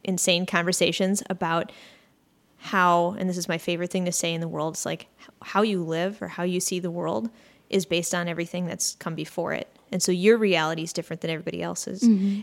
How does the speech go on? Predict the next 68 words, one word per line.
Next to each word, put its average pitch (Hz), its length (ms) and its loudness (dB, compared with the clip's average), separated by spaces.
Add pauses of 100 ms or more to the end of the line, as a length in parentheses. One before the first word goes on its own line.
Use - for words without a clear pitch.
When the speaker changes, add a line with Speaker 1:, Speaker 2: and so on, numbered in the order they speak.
Speaker 1:
And 196 120 2
I 190 60 2
was 190 160 0
thinking 254 300 -2
about 175 340 0
that 170 180 -4
as 160 100 -4
he 170 80 -6
talked 170 320 -6
about 170 280 -6
this 175 160 -6
idea 165 380 -4
that 185 200 -8
your 185 80 -4
body 165 420 -8
and, 151 140 -8
like, 160 240 -14
the 190 100 -2
way 175 200 0
that 180 180 -4
you 175 40 -10
think 180 220 -6
about 170 240 -2
yourself 165 440 -4
and 170 100 -8
what 175 180 -4
you 175 60 -14
can 180 280 -2
do 165 120 -2
and 160 100 -6
what 165 160 -8
you 196 60 -12
can't 175 320 -8
do 185 260 -6 (400)
is 214 120 -2
sort 196 220 2
of 233 120 -6
tied 226 360 -4
to 208 460 -4 (640)
not 202 240 -2
only 202 240 0
how 185 240 -4
you 196 180 -2
plan 190 420 -2
and 170 120 -2
process 175 880 -4 (260)
your 175 140 -4
steps - 460 2
and 170 120 -2
how 165 120 -6
you're 165 180 -2
gonna 160 200 -6
exist, 156 520 -2
but - 100 -4
also 269 320 0
a 226 60 2
lot 214 220 2
of 269 120 -4
the 262 60 -2
stuff - 320 -2
that 214 140 -2
works 214 280 -2
in 226 60 2
the 196 80 2
background - 520 -4
of 190 100 -8
your 185 100 -4
mind. 175 360 -4